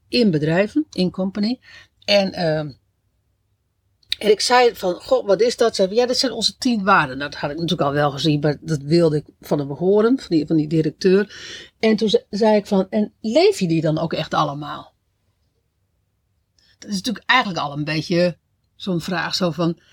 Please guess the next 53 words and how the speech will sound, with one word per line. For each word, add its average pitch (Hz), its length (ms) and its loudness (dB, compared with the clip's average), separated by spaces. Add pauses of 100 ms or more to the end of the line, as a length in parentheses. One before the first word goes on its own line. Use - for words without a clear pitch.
(180)
maar 262 180 -2
ik 294 120 0
had - 320 -2
bij 202 120 -2
die 190 240 -2
tien 320 340 4
waarden, 226 360 0
het - 140 -18
klonk 262 300 0
al-, - 100 0
het - 180 -6
klonk 247 240 0
allemaal 175 200 2
heel 190 160 2
logisch. 156 340 0
Ik 151 80 -6
weet 175 100 -2
ook 175 80 -4
echt 185 160 -2
niet 180 100 2
meer 160 140 2
wat 160 100 -4
het 143 120 -8
was, 143 200 -2
maar, 147 200 -10
maar 175 140 2
in 180 100 -2
ieder 208 160 2
geval 170 380 2 (220)
betrouwbaarheid, 151 920 0
weet 160 140 -2
je, 165 200 2
da-, 160 140 -2
dat 156 260 -2
soort 139 160 -4
dingen. 135 240 -10 (400)
Ehm, 156 800 -2 (280)
het - 160 -18
klonk, 370 360 2
het, - 220 -8
tuurlijk 294 300 2
klinkt 233 240 0
dat 180 120 0
allemaal 165 220 0
heel 190 180 2
logisch. 156 460 -2
"Ja," 415 360 4
zegt - 160 -8
hij, 277 80 -4
"dat 262 140 -6
leven 294 360 0
we 147 80 -6
ook." - 340 -10